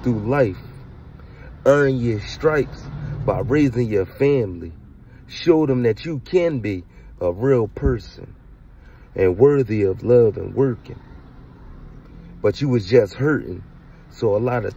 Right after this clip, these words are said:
things made you change your perception of life. So you made it right to try to fix it and change it. Rearrange it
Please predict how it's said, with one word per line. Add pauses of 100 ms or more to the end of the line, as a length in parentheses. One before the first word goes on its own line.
things (400)
made
you
change
your
perception
of
life. (1000)
So
you
made
it
right (680)
to
try
to
fix
it
and
change
it. (2500)
Rearrange
it